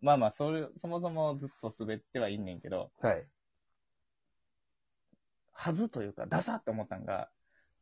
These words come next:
Speaker 2: ああ、
Speaker 1: その、
Speaker 2: その滑ってる中でも。
Speaker 1: そうそうそう。
Speaker 2: はい。
Speaker 1: いや、そこじゃないな。滑る前やな。もうダサかってん、滑る前に。
Speaker 2: え、その最初の文言ですか？最初のというか、
Speaker 1: いや、
Speaker 2: 最初の。
Speaker 1: 違う違う。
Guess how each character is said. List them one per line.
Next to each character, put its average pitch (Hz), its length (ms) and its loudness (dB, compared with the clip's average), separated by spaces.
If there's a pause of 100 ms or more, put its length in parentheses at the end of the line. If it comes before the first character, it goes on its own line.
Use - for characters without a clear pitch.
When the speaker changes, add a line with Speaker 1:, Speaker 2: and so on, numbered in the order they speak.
(180)
Speaker 2:
あ 143 320 12
あ、 117 60 12
Speaker 1:
そ 143 100 8
の、 131 60 10
Speaker 2:
そ 165 140 4
の 170 80 12
滑 151 60 12
っ - 60 2
て - 180 12
る 156 100 12
中 147 200 12
で 139 80 12
も。 104 240 4 (460)
Speaker 1:
そ 214 100 10
う 185 60 6
そ 160 100 2
う 139 60 0
そ 107 80 2
う。 - 100 2
Speaker 2:
は 117 140 12
い。 101 40 8
Speaker 1:
い - 40 10
や、 - 180 8
そ - 400 -8
こ 262 100 4
じ 196 80 4
ゃ 131 40 2
な 98 120 0
い 101 60 -4
な。 98 160 -4 (180)
滑 196 160 6
る 196 120 6
前 190 200 8
や 98 120 -2
な。 - 160 -10 (240)
も 220 300 6
う - 20 -2
ダ 190 100 -2
サ 196 120 -4
か 113 100 0
っ - 80 -4
て 90 80 -6
ん、 117 60 -12 (100)
滑 131 180 2
る 123 80 0
前 123 200 -2
に。 90 220 -10
Speaker 2:
え、 165 220 12
そ 135 160 10
の 123 80 10
最 190 300 12
初 240 140 10
の 214 680 12 (280)
文 156 300 12
言 147 160 12
で 101 80 4
す - 100 -6
か？ 147 220 0
最 131 240 8
初 131 160 4
の 120 80 2
と - 140 2
い 104 40 6
う - 20 -2
か、 156 80 0
Speaker 1:
い - 20 6
や、 143 80 4
Speaker 2:
最 120 100 6
初 131 120 8
の。 113 60 2
Speaker 1:
違 117 40 6
う - 20 8
違 110 60 6
う。 - 40 -6